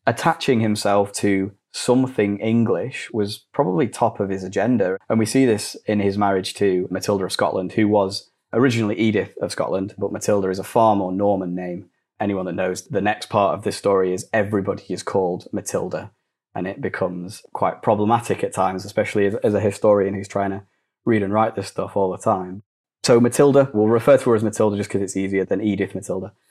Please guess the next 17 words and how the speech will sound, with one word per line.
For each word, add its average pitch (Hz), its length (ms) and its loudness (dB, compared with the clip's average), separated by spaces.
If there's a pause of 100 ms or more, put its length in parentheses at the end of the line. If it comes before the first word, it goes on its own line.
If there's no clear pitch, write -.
(240)
is 101 520 4
the 107 260 2
daughter 117 400 4
of 101 120 0
Margaret 120 300 4
of 98 80 -4
Scotland 90 640 -2
and 92 380 -2
Malcolm 104 400 2
the 98 80 -4
third 104 520 2
of 95 80 -6
Scotland. 80 460 -8 (320)
Margaret 123 380 4
of - 60 -6
Scotland, 101 500 0 (200)
or 101 360 0